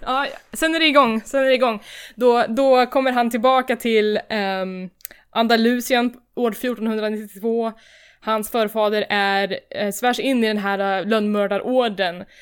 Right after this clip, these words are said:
och, ehm, de, det, den här informationen som de vill ha ut är var han gömde The Apple of Eden, som innehåller den genetiska <laughs> kodningen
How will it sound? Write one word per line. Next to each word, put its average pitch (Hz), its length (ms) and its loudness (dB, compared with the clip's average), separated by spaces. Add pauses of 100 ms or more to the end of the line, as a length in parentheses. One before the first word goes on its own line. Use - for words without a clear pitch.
(240)
och, - 460 -10
ehm, 170 400 -4 (1080)
de, 220 480 -2
det, 247 220 2
den 226 360 0
här 240 120 0
informationen 247 600 -2
som 220 100 -12
de 202 100 -6
vill 202 100 -6
ha 196 80 -6
ut 233 280 -8
är 190 180 -2
var 202 500 -2
han 196 680 -6
gömde 202 680 -2 (540)
The 220 140 0
Apple 226 380 -2
of 202 160 -4
Eden, 233 500 -2 (340)
som 220 460 -4
innehåller 226 600 -4
den 196 220 -4
genetiska 226 760 -4
<laughs> - 60 -2
kodningen 233 640 -2